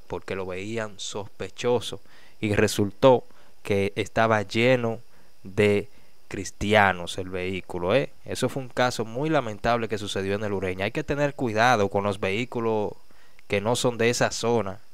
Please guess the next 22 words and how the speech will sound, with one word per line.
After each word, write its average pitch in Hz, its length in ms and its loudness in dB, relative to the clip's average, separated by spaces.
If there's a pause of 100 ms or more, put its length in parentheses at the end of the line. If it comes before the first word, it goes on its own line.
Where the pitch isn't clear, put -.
(200)
que, 95 240 -4
eh, 98 220 -2 (320)
entren 120 580 2 (440)
a 110 160 8
La 110 80 4
Ureña, 98 540 6 (460)
porque 135 340 8
los 117 160 2
delincuentes 117 600 2
de 139 80 4
allá, 127 380 8
lamentablemente, 110 960 0
ven 104 200 0
un 127 100 -4
vehículo 120 400 0
raro, 127 420 10 (480)
de 101 180 -4
una 135 180 2
vez, 131 240 6
sin 107 160 -4
mediar 104 340 2
palabra, 110 600 2